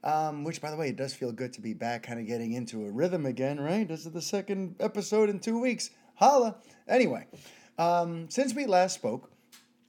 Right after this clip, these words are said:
we've gotten trailers for Black Widow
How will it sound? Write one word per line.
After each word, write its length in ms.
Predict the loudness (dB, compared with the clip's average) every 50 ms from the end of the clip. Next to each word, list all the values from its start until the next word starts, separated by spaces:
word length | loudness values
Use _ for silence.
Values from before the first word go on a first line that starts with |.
| _ -20 -14 _
we've 280 | -2 -2 -2 -2 0 2
gotten 380 | 2 2 2 0 -2 -6 -8
trailers 640 | -8 -2 -2 0 0 2 0 0 -2 -2 -4 -8 -10
for 480 | -12 -6 -2 0 2 2 2 2 0
Black 400 | -2 -2 0 0 0 0 -2 -2
Widow 480 | -2 0 2 2 2 0 0 -4 -6